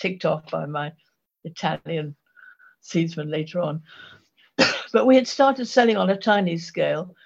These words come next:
And then Suffolk Herbs, they became great friends and trialed out all our things. And they had loads of our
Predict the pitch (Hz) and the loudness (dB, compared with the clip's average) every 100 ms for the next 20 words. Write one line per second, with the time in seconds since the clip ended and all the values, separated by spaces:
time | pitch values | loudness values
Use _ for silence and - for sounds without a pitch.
0 | - - - 220 220 247 233 - - 240 | -20 -20 -4 2 4 4 2 -2 -2 0
1 | 240 220 226 208 196 185 190 214 214 233 | 0 -2 2 2 0 -8 -4 -2 -2 2
2 | 254 214 214 196 190 208 185 180 180 160 | 2 2 0 -2 -2 0 0 0 -4 -6
3 | 214 190 175 170 - 180 170 165 180 185 | 2 2 4 2 0 0 0 -2 -2 -4
4 | 160 160 165 _ _ _ _ _ _ 202 | -4 -8 -12 _ _ _ _ _ _ -2
5 | 202 190 - - 226 214 226 233 226 196 | -2 -6 -14 -4 -2 2 4 4 2 0
6 | 180 | 0